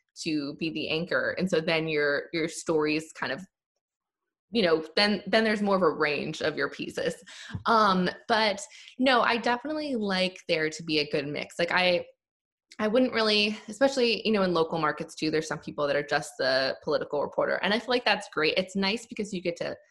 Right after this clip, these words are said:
perfect kind of that skill and that reporting skill, and you know everybody and everybody knows you so well, and it makes finding your stories so much easier because you know what you're doing every day, at least the topic, <laughs> you know what I mean? So that's kind of nice.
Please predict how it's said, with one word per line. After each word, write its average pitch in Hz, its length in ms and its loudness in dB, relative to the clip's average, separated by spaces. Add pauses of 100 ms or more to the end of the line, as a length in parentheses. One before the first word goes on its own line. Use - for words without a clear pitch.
(140)
perfect - 640 -2 (320)
kind 170 200 2
of 156 140 0
that - 240 2
skill 151 580 -2
and 170 120 -6
that 151 140 0
reporting 160 440 -2
skill, 156 160 0
and 196 120 4
you 180 100 2
know 160 460 2
everybody 156 800 -2
and 170 100 -2
everybody 156 440 -4
knows 147 340 -6
you 147 320 -8
so 156 360 -6
well, 143 460 2 (220)
and 175 120 -4
it 170 100 -6
makes 165 400 -4
finding 160 400 -4
your 156 100 -6
stories 151 540 -6
so 165 160 0
much 151 240 -6
easier 143 500 -8 (340)
because 170 260 -2
you 185 100 2
know 156 100 2
what 156 100 2
you're 160 80 0
doing 160 260 -2
every 147 200 -2
day, 160 300 -2
at 185 80 0
least 175 220 -4
the 160 80 -6
topic, - 500 -4
<laughs> - 40 -20
you 233 200 2
know 277 80 10
what 269 120 4
I - 40 6
mean? 208 260 2
So 254 100 -2
that's 240 200 2
kind 320 180 -2
of 247 120 -4
nice. 160 380 -2